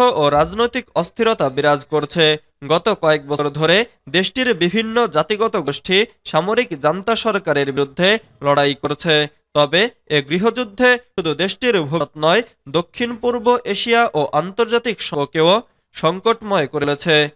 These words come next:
এর মধ্যে মিয়ানমারের কিছু গোষ্ঠী নতুন একটি স্বাধীন রাষ্ট্র গঠনের পরিকল্পনা করছে।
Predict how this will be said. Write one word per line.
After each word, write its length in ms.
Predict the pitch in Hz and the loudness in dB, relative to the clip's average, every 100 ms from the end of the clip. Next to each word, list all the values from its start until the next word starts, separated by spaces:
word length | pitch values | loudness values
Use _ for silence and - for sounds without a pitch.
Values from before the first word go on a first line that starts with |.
| _ _ - | _ _ -2
এর 160 | 151 147 | 0 0
মধ্যে 360 | 147 139 175 208 247 _ 143 | -2 0 2 2 0 _ -2
মিয়ানমারের 520 | 160 208 240 254 254 | 0 0 0 0 0
কিছু 200 | - 240 | -2 -4
গোষ্ঠী 280 | 143 - 202 233 _ - | -4 0 2 0 _ -8
নতুন 260 | 151 175 226 | -6 -2 -2
একটি 240 | 247 247 254 | -2 -2 -4
স্বাধীন 400 | - 160 185 226 226 | -2 -2 0 -2 -2
রাষ্ট্র 300 | 233 - 233 | -4 -2 -2
গঠনের 480 | 175 196 220 220 190 | 0 -2 -2 -2 -2
পরিকল্পনা 460 | - 170 190 147 139 | -4 -2 -2 -2 -4
করছে। 280 | 147 170 | -4 0